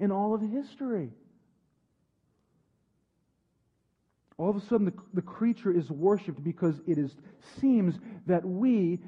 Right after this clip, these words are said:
know better than the God who loved us, died for us, and who has revealed himself in history and in time and through his word.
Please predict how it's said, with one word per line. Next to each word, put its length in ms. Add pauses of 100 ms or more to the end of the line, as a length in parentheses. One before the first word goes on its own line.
(120)
know 240
better 500 (220)
than 140
the 80
God 520 (240)
who 260 (160)
loved 380
us, 160 (480)
died 460
for 100
us, 140 (400)
and 100
who 60
has 100
revealed 420
himself 440
in 180
history 540 (240)
and 120
in 200
time 560 (240)
and 240
through 140
his 140
word. 480